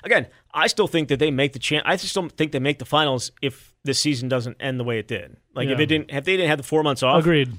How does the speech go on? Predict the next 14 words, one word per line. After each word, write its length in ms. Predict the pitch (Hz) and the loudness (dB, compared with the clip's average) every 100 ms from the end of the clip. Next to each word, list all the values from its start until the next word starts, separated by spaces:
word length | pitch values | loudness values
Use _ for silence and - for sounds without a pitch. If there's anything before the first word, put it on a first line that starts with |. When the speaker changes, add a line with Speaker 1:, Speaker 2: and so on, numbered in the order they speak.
| - | -2
Speaker 1:
I 80 | 143 | 0
think 220 | 151 165 | 2 2
that 120 | 160 | 2
they 120 | 143 143 | 2 2
make 180 | 139 | 0
the 80 | 131 | -2
finals, 400 | 156 139 131 127 | -2 0 0 -4
and 300 | 156 135 131 - - | -6 -6 -6 -12 -8
this 180 | 139 - | -6 -2
conversation 540 | 151 135 147 135 123 | -2 -2 -2 -2 -4
is 40 | |
probably, 420 | - 135 120 113 - _ _ _ _ | -4 -2 -2 -4 -8 _ _ _ _
uh, 160 | 120 113 | -4 -2
irrelevant. 520 | 127 131 113 107 - | 0 0 0 -4 -16